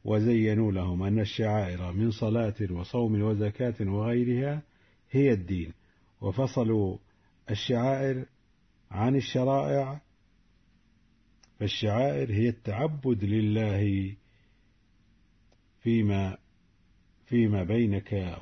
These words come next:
وبينه، وهي تعطي الطاقة الإيمانية للعبد ليمتثل، ليمتثل أمر الله في كل حال. فمثلًا الصلوات الخمس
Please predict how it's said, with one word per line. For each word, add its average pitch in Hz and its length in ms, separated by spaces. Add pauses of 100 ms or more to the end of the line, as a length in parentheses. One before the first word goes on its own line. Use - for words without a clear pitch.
وبينه، 135 640 (1800)
وهي 107 300
تعطي 151 300
الطاقة 120 480
الإيمانية 110 640
للعبد 104 460 (1800)
ليمتثل، 107 760 (280)
ليمتثل 110 640
أمر 113 280
الله 101 680 (440)
في 104 140
كل 127 300
حال. 139 440 (880)
فمثلًا 131 800
الصلوات 117 600
الخمس 127 580